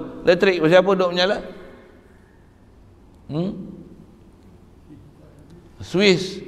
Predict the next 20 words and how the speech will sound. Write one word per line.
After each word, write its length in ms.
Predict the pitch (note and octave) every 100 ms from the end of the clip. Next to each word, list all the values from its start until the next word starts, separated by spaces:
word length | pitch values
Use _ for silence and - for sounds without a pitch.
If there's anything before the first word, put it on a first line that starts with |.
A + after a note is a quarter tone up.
| -
sekali 320 | - G3 G#3
petik 340 | A3 A3+ B3 -
je 120 | F#3 D3
ke? 100 | G2
Memang 400 | G#2 G3+ B3+ F3
petik 320 | C3+ - G#3 D3+
Swiss 240 | A3 F3+
sekali. 480 | - G#3+ F#3 A2 -
Tapi 320 | - E3 A3+
apa, 200 | G#3+ -
siapa 240 | G#3+ B3+ C4 G3+
boleh 160 | G3
terus 240 | F3+ G#3 F3+
menyala? 400 | F3+ F#3 G#3+ - - - - - - - - - _ -
Pasal 400 | C#3+ C#3+ E3 C#3+
the 480 | D#3 E3 D#3+ - -
electricity 880 | E3 F3+ E3+ F#3 E3 E3+ F3+ F3 D#3
is 80 |
continuously 960 | E3 - G3+ G#3 G3+ E3+ G3 F#3 A2 F#2+ - - - - - -
flow. 480 | - G3 D#3 - -